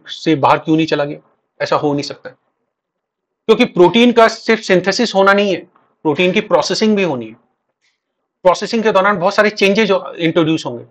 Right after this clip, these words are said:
वो changes different compartment में होंगे,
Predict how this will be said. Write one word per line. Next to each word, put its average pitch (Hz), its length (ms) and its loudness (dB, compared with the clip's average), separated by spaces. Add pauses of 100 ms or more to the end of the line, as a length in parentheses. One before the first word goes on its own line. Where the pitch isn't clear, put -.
(600)
वो 196 120 6
changes 190 400 2
different 214 400 0
compartment 196 580 -2
में 185 80 -10
होंगे, 117 240 -18